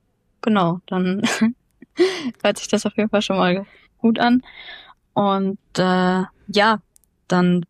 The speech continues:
vielleicht auch noch eine Disruption, die mir gerade eingefallen ist, die ich jetzt auch in der Vergangenheit schon öfter,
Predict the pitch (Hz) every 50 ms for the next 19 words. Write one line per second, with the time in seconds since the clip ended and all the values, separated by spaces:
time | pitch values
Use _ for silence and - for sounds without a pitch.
0 | _ _ _ - - - - 165 180 185 196 - 202 190 196 190 185 185 - -
1 | - 185 175 175 175 180 180 - 190 180 - - 180 _ - - 190 190 190 185
2 | 185 180 - - 185 185 165 - 170 190 202 - - 185 180 180 180 180 175 175
3 | - - _ - 175 175 175 175 - - 185 170 - - - 180 180 180 180 -
4 | - - - 180 175 175 175 _ 175 160 170 170 185 185 190 180 170 - - -
5 | 175 - 175 - - - 180 170 170 170 175 202